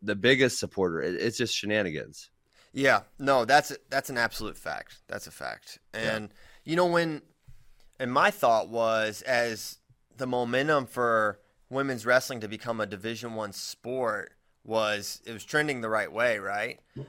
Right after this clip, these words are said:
Speaker 2: So that you would
Speaker 1: Yeah.
Speaker 2: think it, it's going to be a, an asset to have a fully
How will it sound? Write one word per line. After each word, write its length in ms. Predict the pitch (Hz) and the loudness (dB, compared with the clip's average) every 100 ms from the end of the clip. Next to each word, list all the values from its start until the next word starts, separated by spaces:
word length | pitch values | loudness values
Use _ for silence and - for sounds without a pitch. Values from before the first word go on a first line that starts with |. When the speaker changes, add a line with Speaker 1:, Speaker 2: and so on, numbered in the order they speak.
| - | -16
Speaker 2:
So 180 | - 127 | -10 -6
that 220 | 113 127 | -4 -6
you 120 | 127 147 | -4 -4
would 120 | 123 | 4
Speaker 1:
Yeah. 140 | 120 | 4
Speaker 2:
think 480 | 143 143 123 - - _ _ | 4 0 -4 -10 -20 _ _
it, 160 | 131 123 | -8 -6
it's 160 | 135 - | -8 -2
going 200 | 151 139 | -2 0
to 60 | |
be 200 | 123 123 | -2 0
a, 240 | 113 104 - 107 | 0 -2 -6 -10
an 120 | 104 | -6
asset 500 | 87 123 131 110 104 | -2 0 0 -4 -6
to 80 | 101 | -2
have 280 | 110 113 107 | 2 2 0
a 140 | 101 | -6
fully 720 | - 127 120 117 107 101 98 | -8 -6 -4 -2 -4 -8 -14